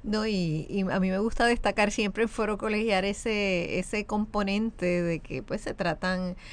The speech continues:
de proyectos, este, pues, competitivos, porque hay muchas personas, muchas entidades, eh, universidades en, en su mayoría,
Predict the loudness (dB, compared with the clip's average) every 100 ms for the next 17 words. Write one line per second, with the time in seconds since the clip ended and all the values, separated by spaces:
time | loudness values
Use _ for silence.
0 | -14 -4 -2 0 0 2 0 -2 -2 0
1 | 2 0 -2 -8 -4 0 2 0 -2 -4
2 | -6 -2 -2 0 -2 -2 0 4 4 4
3 | -2 0 0 2 2 4 2 0 -2 -4
4 | -2 -2 0 -2 -4 -2 -2 2 4 4
5 | 4 2 6 10 12 10 8 0 -2 -10
6 | -14 -14 -4 0 2 2 2 0 0 0
7 | 2 2 2 2 4 6 6 4 2 0
8 | 0 -2 0 0 2 2 2 2 2 2
9 | 0